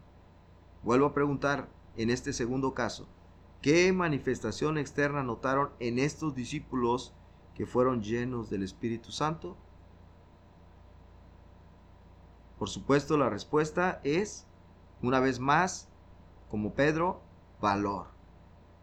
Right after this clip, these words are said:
Dice, Hablaron con valentía la palabra de Dios, que es lo mismo que quiere decir denuedo, la palabra de Dios. Así que el ser lleno del Espíritu Santo les dio valor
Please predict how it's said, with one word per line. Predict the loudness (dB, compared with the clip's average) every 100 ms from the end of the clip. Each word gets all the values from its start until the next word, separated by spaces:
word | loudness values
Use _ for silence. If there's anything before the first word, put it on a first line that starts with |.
| -6
Dice, | -4 -2 -2 0
Hablaron | 2 2 2 2 0
con | 0 2 2 2
valentía | 4 4 2 0 -2 0 4 6 6 2 -2 -12 -20 -10
la | -4 -4
palabra | -2 0 0 0 -4 -6 -14 -20 -20 -14
de | -4 -2
Dios, | -2 -4 -6 -14
que | -4 0
es |
lo | 0
mismo | 0 -2 -4
que | -2
quiere | 0 0
decir | 0 -2 -6 -20 -12 -4
denuedo, | 2 2 2 0 -2 -2 -4 -8 -12 -20 -20 -20 -20 -16
la | -12
palabra | -6 -2 -2
de | -4
Dios. | -10 -18 -20 -20 -20 -20 -20 -18 -8
Así | -4 0
que | 2
el | 2
ser | 0 0
lleno | 2
del | 0
Espíritu | 0 0
Santo | 2 0 0
les | -2 2
dio | 2 0 0
valor | 2 4 8 8 8 4